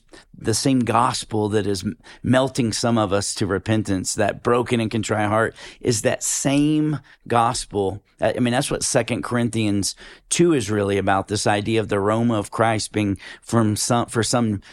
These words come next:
death to death and for others life to life. The aroma's the same. The sun's the same. And the question we have to ask ourselves,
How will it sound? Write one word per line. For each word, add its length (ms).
death 320
to 100
death 340
and 140
for 180
others 500
life 320
to 120
life. 400
The 140
aroma's 560
the 100
same. 500
The 120
sun's 520
the 100
same. 460
And 160
the 60
question 380
we 80
have 220
to 60
ask 280
ourselves, 560